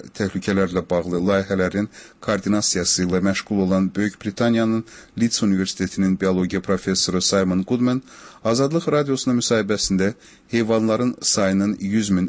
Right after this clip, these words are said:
həddinə çatmasının səbəbləri olaraq müxtəlif xəstəliklər, dəniz suyunun çirklənməsi, heyvanların ovlanması və balığın azalmasını qeyd edib. Professorun rəyinə görə iqlimin qlobal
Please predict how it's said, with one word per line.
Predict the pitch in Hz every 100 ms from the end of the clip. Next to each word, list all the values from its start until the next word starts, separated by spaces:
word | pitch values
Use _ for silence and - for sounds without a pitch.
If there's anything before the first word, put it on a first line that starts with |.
| -
həddinə | 95 - 101
çatmasının | - 95 113 - - 104
səbəbləri | - 104 101 104 104
olaraq | 104 104 107 - - - - -
müxtəlif | 123 - 123 120 -
xəstəliklər, | 117 - 104 95 95 107 - - - -
dəniz | - 120 131 -
suyunun | 107 98 98
çirklənməsi, | 95 - 98 95 92 92 104 107 - - - -
heyvanların | 117 123 127 131 147 135
ovlanması | 127 117 117 110 104 98 110
və | 113 98
balığın | 101 92 104 92 95
azalmasını | 95 92 92 - 95
qeyd | 95 87 87
edib. | 87 - - -
Professorun | 113 101 127 - 98 98
rəyinə | 101 104 117
görə | 120 123
iqlimin | - 95 98 104 95
qlobal | 90 82 98